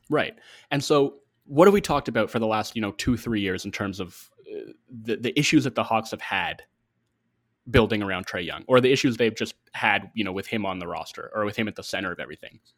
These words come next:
They can't score when he's off the floor. They can't defend with him on the floor.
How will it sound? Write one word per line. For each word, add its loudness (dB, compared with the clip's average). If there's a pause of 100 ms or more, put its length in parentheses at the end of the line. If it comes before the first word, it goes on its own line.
(800)
They 4
can't 2
score 4
when 0
he's -2
off -2
the -14
floor. -8 (680)
They 2
can't 4
defend -2 (140)
with -4
him -2
on -2
the -8
floor. -10